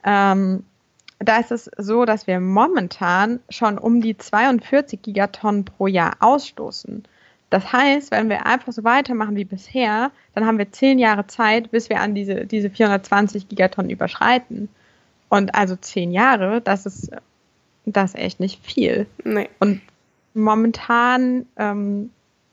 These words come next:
Speaker 1: tun wir eben einfach wirklich nicht genug, um das zu senken. Ähm,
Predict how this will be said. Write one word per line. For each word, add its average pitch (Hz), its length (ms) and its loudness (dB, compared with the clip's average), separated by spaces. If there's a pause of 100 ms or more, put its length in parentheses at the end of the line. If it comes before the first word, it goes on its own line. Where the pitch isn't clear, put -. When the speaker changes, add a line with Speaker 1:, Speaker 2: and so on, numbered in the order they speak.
(160)
Speaker 1:
tun 254 220 0
wir 220 80 2
eben 214 120 2
einfach 214 300 -4
wirklich 233 300 -2
nicht 240 240 2
genug, 240 560 4
um 202 160 -2
das 190 200 -2
zu - 160 -6
senken. 247 640 -2 (640)
Ähm, 185 520 -6